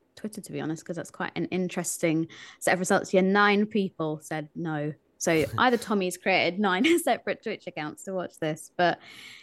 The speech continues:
Speaker 1: yeah, no, you mentioned about Mercedes. Um, I mean, Mercedes taking quite the dig at, uh, um,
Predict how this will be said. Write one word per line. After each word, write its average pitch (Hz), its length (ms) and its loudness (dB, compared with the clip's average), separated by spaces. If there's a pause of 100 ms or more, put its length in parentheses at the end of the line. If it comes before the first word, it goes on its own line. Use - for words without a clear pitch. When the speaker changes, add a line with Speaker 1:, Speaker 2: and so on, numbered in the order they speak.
(140)
Speaker 1:
yeah, 240 300 6
no, 214 100 2
you 220 220 4
mentioned 254 340 4
about 208 240 4
Mercedes. 196 960 -2 (320)
Um, 190 420 0
I 196 80 2
mean, 196 380 -2 (480)
Mercedes 202 720 0
taking 190 640 -6 (120)
quite - 320 0
the 196 100 -2
dig 170 440 4 (720)
at, 180 320 -4
uh, 160 480 0 (340)
um, 165 600 -4